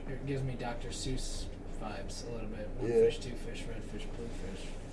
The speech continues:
Speaker 2: That's, yeah, a little bit.
Speaker 1: Except none of them are blue, but, you know,
Speaker 2: Right.
Speaker 1: Doctor Seuss. Read a lot, read a lot of Doctor Seuss growing up there, Greg.
Speaker 2: Seuss was on the juice, man.
Speaker 1: Seuss on the juice.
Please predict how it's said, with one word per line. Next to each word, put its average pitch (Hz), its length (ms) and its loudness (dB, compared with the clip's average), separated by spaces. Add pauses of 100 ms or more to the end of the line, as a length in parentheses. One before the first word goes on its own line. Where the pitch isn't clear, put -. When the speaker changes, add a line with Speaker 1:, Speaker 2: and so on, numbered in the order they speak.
Speaker 2:
That's, 113 320 4
yeah, 170 420 12
a - 20 8
little 127 220 12
bit. 143 140 10
Speaker 1:
Except 175 320 10
none 127 120 0
of 120 80 0
them 120 160 0
are 113 100 -2
blue, 117 360 -2 (180)
but, 98 200 -2 (280)
you 110 60 -4
know, 98 160 -2 (240)
Speaker 2:
Right. 120 500 0
Speaker 1:
Doctor 117 280 0
Seuss. - 440 -4 (760)
Read 131 120 2
a 131 40 2
lot, 127 160 0 (420)
read 180 140 10
a 196 40 10
lot 185 200 10
of 143 100 6
Doctor 151 280 6
Seuss 135 280 2
growing 120 240 2
up 113 140 -2
there, 117 120 0
Greg. 107 80 -2
Speaker 2:
Seuss 131 300 6
was 123 100 8
on 131 200 12
the 123 80 8
juice, 131 380 8
man. 110 180 8
Speaker 1:
Seuss 160 280 8
on 165 100 8
the 156 60 6
juice. 151 520 4